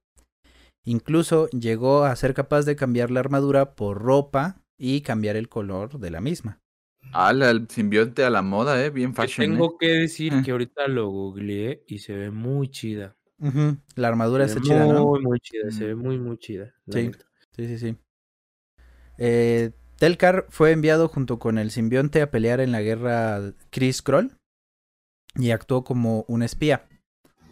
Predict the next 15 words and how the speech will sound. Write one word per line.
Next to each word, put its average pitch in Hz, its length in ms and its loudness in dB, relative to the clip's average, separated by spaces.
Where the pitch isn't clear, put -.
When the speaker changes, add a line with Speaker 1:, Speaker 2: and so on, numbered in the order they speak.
Speaker 1:
eh, 120 280 0
haciendo 160 380 2
sabotaje 156 680 2
y 165 180 -6
como 147 400 -2
asesino. 131 600 -4
Esto 185 480 0
hasta 160 200 0
que 156 160 0
una 156 200 2
nave 147 240 4
de 131 100 6
refugiados 135 680 2
Kree 151 340 0
apareció. 127 600 -2